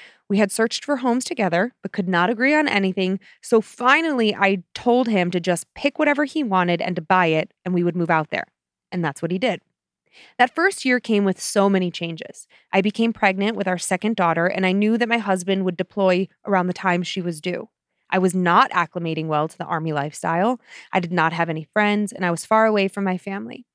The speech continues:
My husband deployed when our newborn was three weeks old.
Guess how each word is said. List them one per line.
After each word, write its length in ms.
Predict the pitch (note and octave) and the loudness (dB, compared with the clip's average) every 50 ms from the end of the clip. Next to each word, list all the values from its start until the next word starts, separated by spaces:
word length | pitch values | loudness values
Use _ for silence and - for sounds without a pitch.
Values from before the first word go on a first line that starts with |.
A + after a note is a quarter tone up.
| _ _ _ _ - | _ _ _ _ 0
My 60 | A3 A3 | 0 4
husband 400 | A3 A3+ A#3 A#3 A3 C#4 C#4 C#4 | 4 4 4 4 2 -2 -2 -2
deployed 420 | D4 _ - A3 G3+ F#3+ G3 G3+ | -4 _ -2 2 2 2 2 2
when 140 | G#3 G3 F#3+ | 2 0 2
our 80 | F3+ | 2
newborn 440 | F#3 F#3+ F#3+ G#3+ F#3+ G3 G3+ G3+ G#3 | 2 2 0 0 0 0 -2 0 0
was 120 | G3 F#3 - | -2 -4 -4
three 200 | - - A3+ A3 | -4 -2 0 0
weeks 220 | A3 G#3+ G3 - | 0 0 -2 -4
old. 220 | F#3+ D3 E3+ - | -6 -8 -8 -10